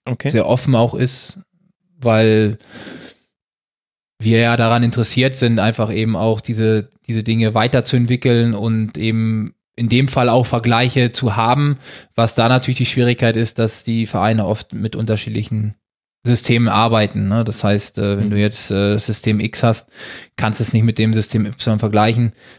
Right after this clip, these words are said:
Speaker 2: weil der vielleicht ganz andere, äh, Werte beziehungsweise auch, ähm,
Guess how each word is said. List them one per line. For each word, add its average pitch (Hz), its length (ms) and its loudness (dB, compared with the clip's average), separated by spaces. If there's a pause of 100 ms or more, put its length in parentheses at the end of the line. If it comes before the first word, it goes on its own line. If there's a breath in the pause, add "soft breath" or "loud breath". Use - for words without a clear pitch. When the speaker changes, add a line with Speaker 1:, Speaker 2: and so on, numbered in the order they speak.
Speaker 2:
weil 110 160 0
der 107 140 2
vielleicht 107 240 0
ganz 107 180 -2
andere, 107 500 0 (500 soft breath)
äh, 117 60 -4 (280)
Werte 113 460 2
beziehungsweise 110 920 0
auch, 107 340 -2
ähm, 104 420 -2